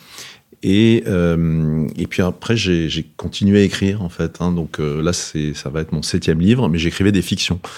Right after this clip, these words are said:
Toujours, évidemment, sur le thème de l'amour, euh,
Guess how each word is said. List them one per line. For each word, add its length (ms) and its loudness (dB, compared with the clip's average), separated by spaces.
Toujours, 320 4
évidemment, 440 4
sur 240 -2
le 80 -2
thème 300 2
de 80 0
l'amour, 640 0
euh, 160 0